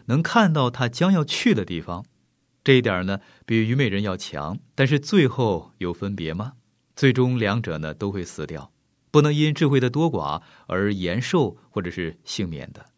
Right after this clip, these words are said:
你看，这就是这两等人他们的同样结局。传道书二章十五节，经文说：“我就心里说，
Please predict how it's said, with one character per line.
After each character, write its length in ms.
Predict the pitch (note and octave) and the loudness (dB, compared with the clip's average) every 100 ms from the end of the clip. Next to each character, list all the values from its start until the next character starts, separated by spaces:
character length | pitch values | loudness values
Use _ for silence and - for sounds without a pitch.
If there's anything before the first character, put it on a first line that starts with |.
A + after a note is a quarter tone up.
| _ _ _ - | _ _ _ -10
你 80 | F#2+ | -6
看， 180 | E2+ - - - | -6 -10 -20 -2
这 100 | C3+ | 0
就 120 | A#2 | 2
是 180 | A2+ G#2+ | 0 -2
这 160 | A#2+ | 0
两 260 | G2+ F#2+ C3+ | 0 0 -2
等 140 | A2+ | -2
人 340 | D#2+ D2+ D#2+ A#2 _ | -4 -4 -4 -8 _
他 160 | - F#2 | -8 -6
们 80 | F#2 | -4
的 80 | |
同 220 | E2+ - F2 | -8 -8 -8
样 120 | D#2 | -10
结 180 | - C#2 | -10 -12
局。 340 | C2+ C2 - _ _ _ _ _ _ _ _ _ _ _ | -12 -14 -16 _ _ _ _ _ _ _ _ _ _ _
传 160 | - A#2+ | -2 2
道 140 | B2 | 2
书 500 | A#2 B2 B2 B2 B2 - | 2 2 2 2 -2 -2
二 120 | A#2 | 0
章 140 | A#2 | 2
十 120 | A2+ G#2+ | 0 -2
五 140 | F#2 | -6
节， 380 | F2 E2+ E2+ G2+ _ _ _ _ | -4 -4 -2 -4 _ _ _ _
经 140 | - F2+ | -10 -6
文 140 | F2 | -6
说 320 | - E2 D#2 - _ _ _ - | -6 -6 -6 -8 _ _ _ 0
：“我 240 | A#2 A#2 | 4 4
就 180 | A#2 A2+ | 4 0
心 200 | - G2 | -2 -4
里 120 | E2 | -6
说， 640 | - E2 D#2 D2+ D2 E2+ | -8 -6 -4 -4 -8 -14